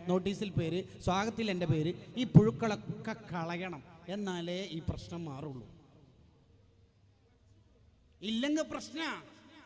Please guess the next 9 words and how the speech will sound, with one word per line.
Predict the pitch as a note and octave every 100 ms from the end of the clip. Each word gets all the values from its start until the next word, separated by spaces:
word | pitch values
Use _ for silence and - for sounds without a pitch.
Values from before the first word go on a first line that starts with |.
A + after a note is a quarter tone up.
| - - - - -
സംഭാവന | - A#3+ C#4+ D4 D4 C4 C4 B3+
ചെയ്ത | A#3+ B3+ B3
ആളുടെ | A#3+ A#3 A#3
പേര് | A#3+ B3+ A#3+
മൈക്കിലൂടെ | A#3+ B3 A#3+ A#3+ A#3 A3+
പറഞ്ഞില്ലെങ്കിൽ | A3+ A#3+ A#3+ A#3 A3+ C4 - - -
കുഴപ്പമില്ലേ? | A3+ G3 - B3+ A#3 A3 E3+ D3 B3+ - - - - - -
പേര് | C4 C#4 E4 D4+
പറയാൻ | C#4+ C4+